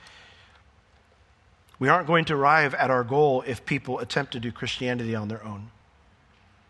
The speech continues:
We need leaders to equip us. We need others to build us up, and we need to use our gifts to build others up. We need worthy church life. We need biblical church life,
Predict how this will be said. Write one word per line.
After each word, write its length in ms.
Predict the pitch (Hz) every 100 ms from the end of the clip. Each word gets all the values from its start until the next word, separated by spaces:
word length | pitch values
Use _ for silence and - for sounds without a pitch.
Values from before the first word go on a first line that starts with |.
| _ _ _ _ _ _ _ _
We 100 | 156
need 180 | 160 139
leaders 360 | 131 151 160 -
to 120 | 139
equip 300 | 123 151 151
us. 340 | 220 208 - - - - - _ _ -
We 120 | 156
need 160 | 175 165 -
others 240 | 156 160
to 120 | 165
build 240 | 139 156 147
us 180 | 135 160
up, 220 | 208 -
and 120 | 147
we 60 | 165
need 160 | 165
to 60 | 165
use 180 | 170 170
our 140 | 170
gifts 220 | 175 175
to 120 | -
build 300 | 185 208 208 -
others 300 | 233 254 123
up. 240 | 110 101 - - - - - -
We 340 | 143 202 240
need 440 | 196 165 180 147 135
worthy 420 | 185 185 160 185
church 380 | - 214 - 139
life. 240 | 113 107
We 200 | 190 233
need 360 | 160 165 185 - - 139
biblical 500 | 208 180 170 180 202
church 340 | 233 240 -
life, 400 | 208 196 139 -